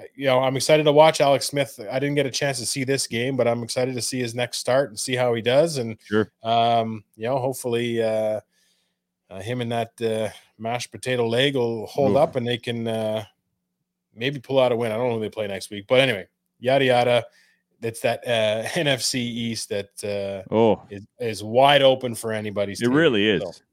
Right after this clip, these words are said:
Speaker 2: Really is. The Raiders beat the Chargers. Uh, the Chargers are the new Atlanta Falcons, by the way. Um, I mean, wh-, their coach after the game is quoted as saying,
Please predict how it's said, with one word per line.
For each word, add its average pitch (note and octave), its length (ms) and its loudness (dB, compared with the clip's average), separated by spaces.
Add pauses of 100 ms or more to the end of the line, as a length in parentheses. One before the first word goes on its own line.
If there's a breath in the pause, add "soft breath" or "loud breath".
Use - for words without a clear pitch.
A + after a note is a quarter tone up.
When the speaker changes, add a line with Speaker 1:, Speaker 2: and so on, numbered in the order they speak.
(260)
Speaker 2:
Really G#2+ 320 4
is. D#2 220 0 (360 soft breath)
The G2+ 80 0
Raiders C#3+ 400 6
beat C3+ 180 2
the - 80 0
Chargers. C3+ 640 2
Uh, A#2 120 2
the G#2 120 -2
Chargers D3+ 380 2
are B2 60 2
the G#2+ 100 0
new A#2+ 240 4
Atlanta G#2+ 320 2
Falcons, G#2 500 -2
by G2+ 140 2
the G2 100 2
way. G2 220 4 (440 soft breath)
Um, F2+ 400 4
I G2+ 60 -2
mean, G#2+ 220 6
wh-, - 180 2 (180 soft breath)
their A2+ 260 4
coach C3 360 8
after A#2+ 260 6
the G2 80 2
game G#2+ 500 2
is F2 220 -2
quoted G#2+ 320 4
as F2+ 120 -2
saying, F#2+ 400 0